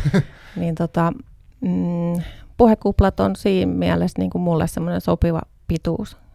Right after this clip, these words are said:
Speaker 2: missä mä saan niinku sanottua sen tietyn jutun. Ja sitten tota, sitten, no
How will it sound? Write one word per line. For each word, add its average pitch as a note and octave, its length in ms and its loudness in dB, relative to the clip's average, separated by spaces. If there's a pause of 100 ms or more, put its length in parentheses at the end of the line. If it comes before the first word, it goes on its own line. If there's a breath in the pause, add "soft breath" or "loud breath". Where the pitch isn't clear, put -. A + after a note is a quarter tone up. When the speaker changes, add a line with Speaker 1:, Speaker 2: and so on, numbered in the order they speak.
(140)
Speaker 2:
missä - 180 -4
mä F3 60 -2
saan - 280 -4
niinku G3+ 200 -6
sanottua G3 520 -2
sen F#3 300 -4 (300)
tietyn F#3 400 -2
jutun. F3 360 0 (840 soft breath)
Ja E3+ 80 -2
sitten D#3+ 320 -4
tota, E3+ 320 -2 (1400 loud breath)
sitten, - 500 -6 (220)
no F#3 220 -2